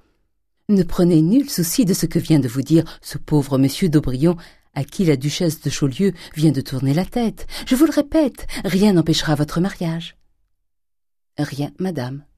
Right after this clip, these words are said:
répondit Charles. Les trois millions autrefois dus par mon père ont été soldés hier. En argent, dit-elle. Intégralement,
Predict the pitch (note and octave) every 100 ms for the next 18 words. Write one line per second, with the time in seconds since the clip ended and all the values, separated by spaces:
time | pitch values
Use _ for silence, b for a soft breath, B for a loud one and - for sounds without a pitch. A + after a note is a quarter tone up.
0 | - E3 C#3 C3 - G2+ B2 D3+ _ _
1 | _ _ _ _ _ _ _ _ _ _
2 | _ _ D3+ D#3 F3 E3+ - - A#3+ A#3+
3 | G#3 A3 G#3 - F3 - F#3+ D#3 E3+ E3+
4 | E3 D#3+ - C#3+ C#3+ C#3+ C#3+ D3 C3+ C#3
5 | B2+ C3 D3+ D3+ A#2+ B2+ - _ _ _
6 | _ _ _ _ _ _ _ _ _ _
7 | _ _ _ _ - E3 C3+ A2+ - -
8 | D#3+ _ _ _ - G#3+ - _ _ _
9 | _ _ _ _ _ _ _ _ _ _
10 | D3+ D#3+ A#3 G#3+ G3+ C3 C3